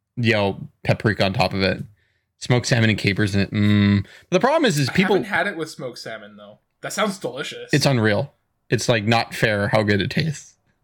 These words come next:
Speaker 2: We, it's, like, it's unfair in our house 'cause, like, out of the five of us, only two of us like salmon.
Speaker 1: So only two of you aren't, like, replicants?
Speaker 2: Right?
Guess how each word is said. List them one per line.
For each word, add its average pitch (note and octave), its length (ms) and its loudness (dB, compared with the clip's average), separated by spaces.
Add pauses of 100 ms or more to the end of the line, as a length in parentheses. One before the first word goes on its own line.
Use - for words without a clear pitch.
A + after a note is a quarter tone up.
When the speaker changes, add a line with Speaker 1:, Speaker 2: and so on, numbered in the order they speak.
(880)
Speaker 2:
We, F3+ 140 -2
it's, G#3 300 -4
like, A3 320 -4
it's G3 140 -4
unfair F#3+ 420 2
in F#3+ 60 -2
our G3+ 140 0
house G#3 280 -6
'cause, F3 240 -6
like, E3 220 -4
out D#3+ 140 -4
of F3+ 80 -6
the F3+ 80 -6
five C#3 240 -6
of D#3 120 -14
us, E3+ 200 -6
only D3+ 260 -12
two C3+ 240 -12
of D3 100 -10
us D#3 160 -6
like C3 200 -12
salmon. C#3 500 -16 (1160)
Speaker 1:
So D#3 280 0 (800)
only E3+ 240 2
two F3+ 220 2
of F#3 80 2
you F#3 180 4
aren't, C#3+ 320 0
like, C3 180 0
replicants? D3+ 720 0 (640)
Speaker 2:
Right? A#3 360 0